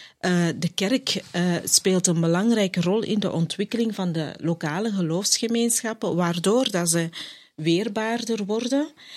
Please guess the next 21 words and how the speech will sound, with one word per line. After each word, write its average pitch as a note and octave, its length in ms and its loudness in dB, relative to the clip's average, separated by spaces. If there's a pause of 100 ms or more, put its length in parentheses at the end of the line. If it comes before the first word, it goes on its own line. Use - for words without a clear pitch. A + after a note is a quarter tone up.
(140)
En F#3+ 200 2
dan A#3 240 4
in G3 200 2
sommige G#3+ 480 2
politieke, F3 800 0 (260)
eh, D#3 300 -4
systemen A3 760 0
wordt D#3+ 240 -2
dat G#3+ 160 -2
niet G3 320 0
gewaardeerd, - 1040 -2 (100)
hè. G3 140 -2 (520)
Eh, F3 260 2
heel G#3+ 300 2
concreet, F#3 600 0
eh, E3 340 0
we E3 80 2
hebben E3 280 2
in E3+ 260 0
India, E3 760 0
eh, D#3 280 -4